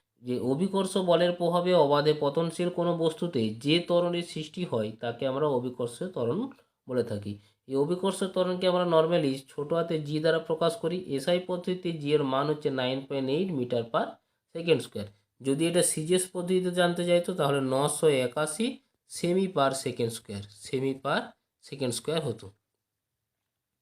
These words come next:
এরপরে কোশ্চেন, ফেরিক অক্সাইড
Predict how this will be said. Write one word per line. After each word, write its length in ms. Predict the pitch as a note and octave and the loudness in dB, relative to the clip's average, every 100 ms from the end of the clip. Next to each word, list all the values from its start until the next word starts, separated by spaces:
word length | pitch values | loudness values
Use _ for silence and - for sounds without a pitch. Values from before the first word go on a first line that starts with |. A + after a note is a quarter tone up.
| _ _ _ _ _ | _ _ _ _ _
এরপরে 360 | D3 D3+ E3 | -8 0 0
কোশ্চেন, 400 | F3+ E3+ - A2 A#2 - _ _ _ _ _ _ _ _ _ _ _ _ _ _ _ _ _ _ | 2 0 0 -6 -10 -16 _ _ _ _ _ _ _ _ _ _ _ _ _ _ _ _ _ _
ফেরিক 540 | _ C#3+ D#3+ G3+ - | _ -6 -4 -4 -4
অক্সাইড 560 | D3+ D#3 - E3+ C3 A#2+ | -4 -4 4 8 8 4